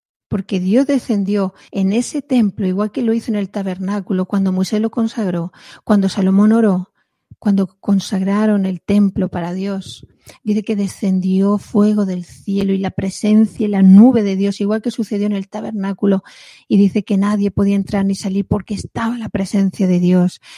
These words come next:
Y todo, todo israelita tenía que ir a ese mejor lugar que habían construido para encontrarse con Dios. Pero ahora, ese lugar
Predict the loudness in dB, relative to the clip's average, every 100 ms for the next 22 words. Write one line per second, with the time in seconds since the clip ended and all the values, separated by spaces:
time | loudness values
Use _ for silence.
0 | -16 -4 -4 0 2 2 4 2 0 -4
1 | 0 2 2 0 -4 -2 -4 0 0 0
2 | -2 -2 -2 -2 -4 -4 -4 -4 -4 0
3 | 4 4 4 0 -2 -4 -4 -2 -2 -4
4 | -2 -2 -2 -4 -10 -12 -4 -2 0 -2
5 | -4 -4 -4 -4 -8 -10 -6 -6 -6 -6
6 | -6 -10 -18 -20 _ _ _ -4 0 0
7 | -2 _ _ _ _ _ -6 2 4 6
8 | 4 -2 -8 _ _ _ -8 -8 -2 0
9 | 2 0 -2 -6 _